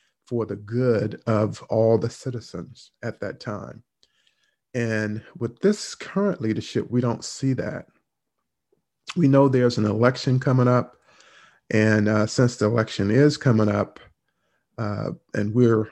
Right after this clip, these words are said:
roughly two weeks before the election day, and we know we have ear-, early voting and write-in ballots. However, uh, when it comes to the major day that people will vote, it would probably take place on November the third.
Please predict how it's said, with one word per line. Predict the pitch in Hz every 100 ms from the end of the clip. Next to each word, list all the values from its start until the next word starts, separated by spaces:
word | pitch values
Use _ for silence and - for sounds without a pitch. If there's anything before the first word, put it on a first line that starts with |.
| -
roughly | 113 123 170 - 120 107
two | - - 170 139
weeks | 120 123 -
before | - 151 104 - - 123 120 107 107 - _ _ _ -
the | 123 113 110 104 101 _ _ _ _ _ -
election | 117 110 - - 90 95
day, | 117 131 - - _ _ _ _ _
and | - 107
we | 123
know | 123
we | 120
have | 113 104 -
ear-, | 110 113 -
early | 107 110 98
voting | 95 113 127 98 104 107 _ _ _ _ -
and | 95 107
write-in | 107 131 104 95
ballots. | 98 104 110 104
However, | - 101 - 113 131 101 104 101 _ _ _ _ _ -
uh, | 110 110 104 165
when | - 123 113
it | 101
comes | - 120 120
to | -
the | 101
major | 92 101 117 143 127
day | 95 107 101
that | 98 -
people | 117 98
will | 98 98
vote, | 110 107 -
it | 117
would | 117 110
probably | - 131 120 104 110
take | - 107 -
place | - 104 104
on | 82 98
November | 101 104 104 110
the | 110
third. | 104 - 90 -